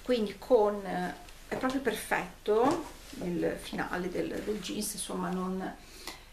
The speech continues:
mi piacciono da impazzire e questi sono in assoluto i miei preferiti, devo dire che mi stanno anche bene,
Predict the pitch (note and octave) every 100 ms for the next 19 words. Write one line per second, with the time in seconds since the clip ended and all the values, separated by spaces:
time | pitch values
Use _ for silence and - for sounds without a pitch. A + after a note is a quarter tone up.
0 | - - - A3+ A3+ G#3 - - A#3 A3+
1 | - - A#3 A#3 A3+ - - - F#3 E3
2 | F3+ G3 F#3 - - - - - - -
3 | - - - - - - - B3+ - -
4 | C4 - - C4 C4 - A#3 A#3+ A3+ -
5 | B3 F#3+ G#3 G3+ G#3 G#3+ A#3 E3 E3+ F3+
6 | D#4+ G3+ F#3+ A3 A3 G3 F#3+ G3 G#3 G3+
7 | E3 D#3+ F#3+